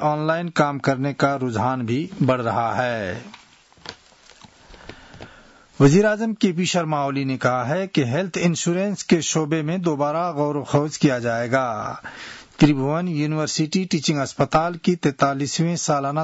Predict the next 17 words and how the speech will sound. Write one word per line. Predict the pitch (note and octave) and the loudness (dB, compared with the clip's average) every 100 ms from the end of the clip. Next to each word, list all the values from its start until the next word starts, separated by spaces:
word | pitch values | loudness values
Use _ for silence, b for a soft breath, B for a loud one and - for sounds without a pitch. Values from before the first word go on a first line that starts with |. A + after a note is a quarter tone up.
| - | -2
تقریبات | C3+ C3+ C3 D3 D#3 | 0 0 2 0 0
کے | - D3 | 0 2
موقع | B2+ B2+ D#3 D3 | 2 0 -2 2
پر | D#3 F3 | 0 0
آج | D3+ D3 | -2 -2
منعقدہ | C3 C3+ C3+ B2 C#3+ C#3+ D#3 | -2 -2 -2 0 0 2 0
ایک | C#3 C#3 - | -2 -6 0
پروگرام | B2+ B2 B2+ D#3 | 0 2 0 0
میں | E3 F3+ G#3+ B B B B B B B - | -2 -2 -4 B B B B B B B 4
وزیر | C#3+ D3+ F#3 | 4 6 0
اعظم | F#3+ G3 | 0 -2
اولی | F#3 D#3+ D3+ | -2 0 0
نے | D3 | -2
کہا | C#3+ C#3 F3 | 0 0 0
کہ | F3+ F#3 | -2 -2
صحت | E3+ - D#3+ F#3+ E3 | 0 0 0 0 0
بیمہ | E3 E3+ | 0 0